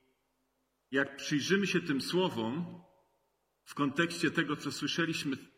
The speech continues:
jak opisana została Jezusa służba, to, co Jezus robił, to widzimy, że oni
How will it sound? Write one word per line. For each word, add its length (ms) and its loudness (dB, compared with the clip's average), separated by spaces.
jak 220 0
opisana 500 0
została 440 0
Jezusa 480 0
służba, 720 -6
to, 120 -4
co 120 -2
Jezus 380 2
robił, 400 -2
to 100 -4
widzimy, 440 0
że 200 0
oni 640 -2